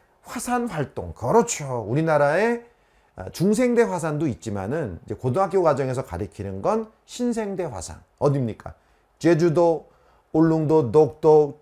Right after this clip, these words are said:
철원, 그다음에 백두산 뭐 이런 것들. 신생대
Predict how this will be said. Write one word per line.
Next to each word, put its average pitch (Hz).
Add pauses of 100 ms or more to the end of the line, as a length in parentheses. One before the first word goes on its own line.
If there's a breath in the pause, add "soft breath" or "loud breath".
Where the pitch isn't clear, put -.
철원, 147 (280)
그다음에 113 (200)
백두산 87
뭐 104
이런 95
것들. 151 (140 soft breath)
신생대 160